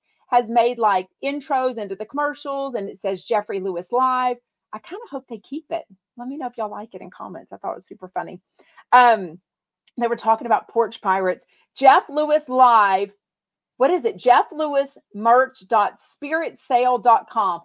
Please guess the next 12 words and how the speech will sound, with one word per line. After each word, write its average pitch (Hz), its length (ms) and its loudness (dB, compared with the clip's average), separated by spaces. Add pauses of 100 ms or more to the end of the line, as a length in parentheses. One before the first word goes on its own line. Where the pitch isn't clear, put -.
(300)
If 247 140 -10
you 240 100 -10
just 294 340 -6
go 466 100 -2
to 381 60 -4
Jeff 220 280 0
Lewis 233 240 -4
Merch, 196 360 -6
though, 233 180 0
dot 233 220 -2
com, 240 420 -10 (420)
it 233 120 -2